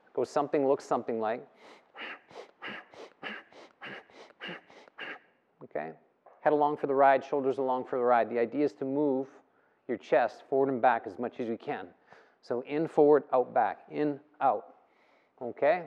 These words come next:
Eyes closed for this Kriya. Shake yourself up, even if you don't want to. Get past that. All right, close your eyes. And go ahead, begin. Spinal flex.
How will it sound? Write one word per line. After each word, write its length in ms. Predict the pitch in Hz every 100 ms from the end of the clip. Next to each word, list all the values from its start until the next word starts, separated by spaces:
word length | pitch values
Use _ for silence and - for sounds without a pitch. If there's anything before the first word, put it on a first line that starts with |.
| 147 -
Eyes 180 | 139 -
closed 320 | - 170 - -
for 80 |
this 240 | 131 147 -
Kriya. 400 | - 156 117 98 - _ _ _ - -
Shake 180 | 147
yourself 360 | 156 - 147 123 -
up, 360 | 120 - - _ _ _ 151
even 220 | 160 175
if 160 | -
you 60 | 160
don't 220 | 151 139
want 260 | 131 135 -
to. 160 | 98 76 _ _ _ _ -
Get 180 | 151
past 320 | - 143 135 -
that. 360 | 120 87 - _ _ _ -
All 140 | 135
right, 340 | - 135 - - 139
close 220 | 143 123
your 140 | 123
eyes. 280 | 120 120 104 95 95 - - 254 _ _ _ _ _ -
And 140 | 120
go 120 | 131
ahead, 260 | 123 131 107
begin. 480 | 110 110 135 104 82 - _ _ _ _ _ _ _ _ _ _ _ _
Spinal 380 | - 135 131
flex. 400 | 120 120 82 -